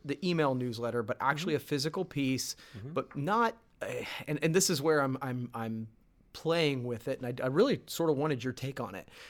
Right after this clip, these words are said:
Speaker 2: Mm-hmm.
Speaker 1: Um, we have a lot of content because, you know, of, we create a lot of content.
Speaker 2: Yep.
Speaker 1: And so I'm like, I'm wondering if we could repurpose that into a really thin sort of magazine style piece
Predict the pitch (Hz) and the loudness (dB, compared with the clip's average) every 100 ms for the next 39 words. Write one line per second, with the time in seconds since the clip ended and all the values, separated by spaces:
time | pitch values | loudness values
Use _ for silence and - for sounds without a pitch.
0 | - 107 120 123 156 180 180 208 151 165 | -10 -2 0 2 2 4 6 6 8 6
1 | 151 202 220 - - - - 127 113 117 | 4 2 0 -2 -8 -8 -2 -2 -2 -6
2 | - 131 117 110 135 117 - - - - | -10 -4 -2 -2 -6 -8 -12 -20 -20 -20
3 | - - 131 120 143 139 117 101 - 147 | -20 -8 -6 -2 0 2 0 -4 -6 -6
4 | 151 101 - _ - _ 110 95 92 - | -6 -12 -16 _ -20 _ -12 -10 -10 -4
5 | 131 143 135 131 135 196 302 185 135 - | 0 2 4 2 2 2 4 4 2 0
6 | 156 143 113 135 202 - 180 135 - - | 0 0 -2 -2 -2 0 0 0 -4 -4
7 | - - - - - - - - 156 151 | -6 -6 -10 -20 -20 -20 -20 -4 0 2
8 | 135 110 - 113 113 147 156 139 - 143 | 2 0 -2 0 2 2 2 0 -2 0
9 | 135 120 143 127 117 113 120 139 135 123 | 0 -2 -2 -2 0 0 2 2 2 0
10 | 135 131 123 - - 117 107 110 104 101 | 0 0 -2 -4 0 2 2 -2 -4 -8
11 | - 131 92 98 - - | -8 -8 -6 -6 -6 -6